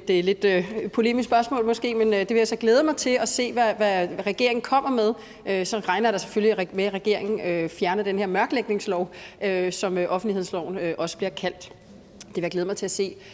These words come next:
Men, men jeg synes egentlig ikke, øh, ordføreren kommer så meget ind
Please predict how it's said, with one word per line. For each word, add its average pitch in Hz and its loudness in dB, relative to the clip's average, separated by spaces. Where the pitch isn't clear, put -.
Men, 208 -2
men 208 4
jeg 208 2
synes 277 -2
egentlig 233 0
ikke, 233 0
øh, 196 0
ordføreren 220 0
kommer 214 -4
så 214 -6
meget 214 0
ind 240 -2